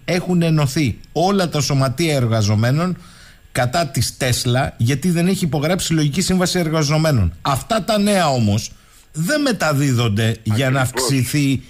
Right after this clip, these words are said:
Speaker 1: η εικόνα στους πολίτες της Ευρώπης. Μεταδίδονται τα άλλα, η
Speaker 2: Ακριβώς,
Speaker 1: μεταναστευτική
Speaker 2: ακριβώς.
Speaker 1: πολιτική και τα λοιπά.
Speaker 2: Μεγάλη,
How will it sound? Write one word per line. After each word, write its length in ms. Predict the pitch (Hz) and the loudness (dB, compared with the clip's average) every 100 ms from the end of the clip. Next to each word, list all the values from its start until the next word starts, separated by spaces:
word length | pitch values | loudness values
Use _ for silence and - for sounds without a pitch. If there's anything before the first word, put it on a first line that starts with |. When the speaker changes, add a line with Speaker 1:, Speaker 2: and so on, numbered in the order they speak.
| - | -10
Speaker 1:
η 180 | - 139 | -4 -2
εικόνα 420 | 131 135 151 143 | 0 0 0 2
στους 140 | 131 - | 0 -2
πολίτες 400 | 143 131 131 127 | -2 0 0 -2
της 100 | 135 | 0
Ευρώπης. 320 | 120 123 127 | 0 0 0
Μεταδίδονται 640 | 160 165 170 240 240 208 | 0 0 0 0 -2 -2
τα 200 | 226 247 | -2 -2
άλλα, 220 | 247 214 160 | 0 0 2
η 20 | |
Speaker 2:
Ακριβώς, 180 | 147 143 | 2 0
Speaker 1:
μεταναστευτική 680 | 143 139 131 143 - 104 | 0 0 -2 -4 -2 -2
Speaker 2:
ακριβώς. 180 | 104 190 | -2 -2
Speaker 1:
πολιτική 360 | 190 151 151 202 | -2 0 0 0
και 120 | 202 | -2
τα 120 | 196 | -2
λοιπά. 260 | 196 180 185 | -2 0 0
Speaker 2:
Μεγάλη, 520 | 120 139 151 151 143 | 2 2 2 0 -6